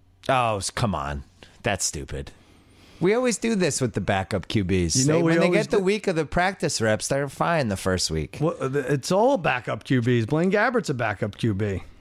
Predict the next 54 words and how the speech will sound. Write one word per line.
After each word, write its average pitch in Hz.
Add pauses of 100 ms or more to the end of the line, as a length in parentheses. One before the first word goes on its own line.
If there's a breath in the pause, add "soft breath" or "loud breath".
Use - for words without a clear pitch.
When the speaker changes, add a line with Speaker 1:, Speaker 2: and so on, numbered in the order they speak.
(140)
Speaker 1:
People, 226
these 185
backup 196
Q 190
Bs, 165
they're 147
just 190
sitting 143
there 120
with 110
their 120
headset 135
on. 98
They 123
have 113
Speaker 2:
Yeah. 107
Speaker 1:
no 165
idea 170
they're 131
gonna 117
play. 104
It's -
the -
first 190
quarter. 123
Speaker 2:
No, 135
I 143
know. 110
Speaker 1:
He's 160
sitting 196
there 151
going, 135
"Oh, 190
this 160
will 170
be 170
a 131
great 160
game. 175
I 120
can't 160
wait 156
to 147
watch 160
it." 131
All 143
of 175
a -
sudden, 190
he's 131
in 170
the 151
game. 117 (160)
Speaker 2:
Yeah. 123